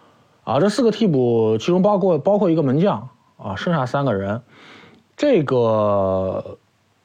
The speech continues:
替补是不能算，他的得分是不能算进你的总分里边，就是总得分里边的，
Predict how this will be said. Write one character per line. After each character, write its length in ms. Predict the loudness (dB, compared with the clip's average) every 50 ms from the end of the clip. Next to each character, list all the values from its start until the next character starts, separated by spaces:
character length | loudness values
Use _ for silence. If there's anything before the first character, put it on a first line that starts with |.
| -12
替 240 | -8 0 2 2 2
补 300 | 2 0 -2 -4 -4 -4
是 240 | -4 -2 -2 -2 -2
不 160 | 0 -2 -2
能 160 | -2 0 -2
算， 300 | -2 -2 -2 -2 -2 -4
他 200 | -2 -2 0 0
的 80 | 0 0
得 220 | 0 0 -2 -2
分 180 | 0 0 -2 -2
是 120 | -2 -4
不 160 | -4 -2 -2
能 160 | -2 0 -2 -2
算 280 | -2 -2 -2 -2 -2
进 220 | -2 -2 -2 -2 -2
你 80 | -2
的 200 | -4 -2 -4 -4
总 220 | -2 -4 -4 -4 -2
分 140 | -2 -2
里 80 | -2 -2
边， 160 | -4 -6 -6
就 80 | -4 -4
是 60 | -2
总 160 | -2 -2 -2
得 100 | -2 -2
分 160 | -2 -2 -2
里 60 | -2 -2
边 180 | -4 -6 -8
的， 140 | -10 -12 -14